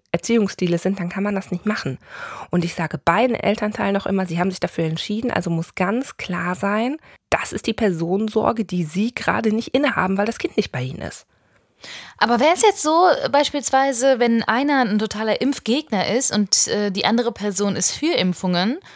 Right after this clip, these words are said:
Speaker 2: und sie haben das Wechselmodell, dass man dann in der Woche, wo das Kind bei mir ist, kann ich dann Impfungen machen, äh, durchführen lassen?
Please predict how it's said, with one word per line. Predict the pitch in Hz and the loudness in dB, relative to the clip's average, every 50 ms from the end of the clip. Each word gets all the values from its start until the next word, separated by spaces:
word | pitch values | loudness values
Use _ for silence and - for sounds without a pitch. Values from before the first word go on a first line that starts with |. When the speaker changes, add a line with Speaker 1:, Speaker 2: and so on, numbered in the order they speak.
| - - - | -20 -8 0
Speaker 2:
und | - 220 220 | 2 2 4
sie | 208 220 226 | 4 2 2
haben | 233 226 214 | 2 2 2
das | 190 180 - | 2 0 2
Wechselmodell, | 208 262 - - - 240 202 190 180 165 165 165 165 175 196 247 277 | 0 0 0 0 2 2 2 2 2 2 2 2 2 2 2 0 0
dass | 233 202 190 - | 0 0 0 2
man | 214 202 | 2 2
dann | 202 208 175 | 2 2 2
in | 185 196 | 2 2
der | 180 170 | 2 2
Woche, | 185 247 240 - 254 220 | 0 0 0 0 -2 0
wo | 208 | 0
das | 196 196 - | 0 0 0
Kind | - 220 202 185 | 0 0 0 2
bei | 190 175 170 | 2 0 2
mir | 180 196 247 294 262 | 2 2 2 2 0
ist, | 294 285 - | 0 -2 -2
kann | - 240 - | -2 -2 -4
ich | - 247 - | -4 -4 -2
dann | - 233 - | 0 0 0
Impfungen | - - 339 - - 233 208 190 185 | 0 -2 -2 -2 0 0 2 2 2
machen, | 170 175 165 185 185 180 175 175 - | 2 0 0 0 -2 -2 -2 -4 -6
äh, | - - 101 107 101 | -6 -6 -4 -4 -4
durchführen | 185 180 202 208 - - - 190 180 | -2 -2 -2 -2 -2 -2 -2 0 0
lassen? | 180 170 185 196 - 269 311 | 2 0 0 -2 -2 -6 -8